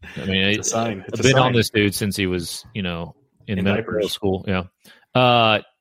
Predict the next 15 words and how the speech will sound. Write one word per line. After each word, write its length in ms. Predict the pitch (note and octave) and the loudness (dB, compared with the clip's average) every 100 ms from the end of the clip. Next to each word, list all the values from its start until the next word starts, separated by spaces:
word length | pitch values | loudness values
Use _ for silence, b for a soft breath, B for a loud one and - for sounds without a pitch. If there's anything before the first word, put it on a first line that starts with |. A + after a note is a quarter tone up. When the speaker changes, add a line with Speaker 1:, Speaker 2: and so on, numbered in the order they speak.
| _ _ _ _ D3 | _ _ _ _ 2
Speaker 1:
didn't 240 | C#3+ F#3+ | 4 4
play 200 | - F3 | 6 6
very 180 | B2 A2+ | 6 4
well 200 | G#2+ G#2 | 4 2
last 280 | F#2+ F#2+ - | 0 -2 -4
week. 280 | G2+ G2 A2 | -6 -6 -6
Uh, 240 | G2+ G2+ | -4 -4
kinda 260 | B2 B2 G#2+ | -4 -4 -2
had 200 | G#2+ - | -4 -4
two 560 | B2 A#2 G#2+ G#2+ G2+ | -2 0 0 0 -4
terrible 340 | - A2 G2 G2 | -4 -4 -2 -2
rounds 520 | G2 G2 F#2+ F2+ G#2+ | -2 -2 -4 -8 -10
in 60 | |
the 60 | F#2 | -8
middle. 440 | F#2 F#2+ F#2+ F#2 | -4 -2 -2 -6